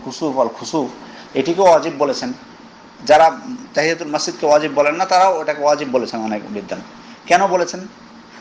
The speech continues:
তাহলে তো আপনারা নিজেরাই তো আপনাদের কায়দার খেলাফ করলেন, অর্থাৎ আপনারা বললেন যে পাঁচ ওয়াক্ত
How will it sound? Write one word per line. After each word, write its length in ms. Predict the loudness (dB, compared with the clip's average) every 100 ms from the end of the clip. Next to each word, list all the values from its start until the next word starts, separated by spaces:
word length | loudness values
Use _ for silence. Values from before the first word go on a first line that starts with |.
| -4
তাহলে 140 | 0
তো 60 | 2
আপনারা 260 | 2 0
নিজেরাই 440 | -2 -2 0 2 2
তো 160 | 0
আপনাদের 380 | 0 0 -2 -4
কায়দার 320 | 0 0 0 -2
খেলাফ 180 | -2 -2 -2
করলেন, 240 | -2 -2 -6 -14 -20 -20 -8
অর্থাৎ 220 | -4 0
আপনারা 280 | 0 0 -4
বললেন 280 | -2 -4 -4
যে 80 |
পাঁচ 220 | -4 -4 -4
ওয়াক্ত 200 | -6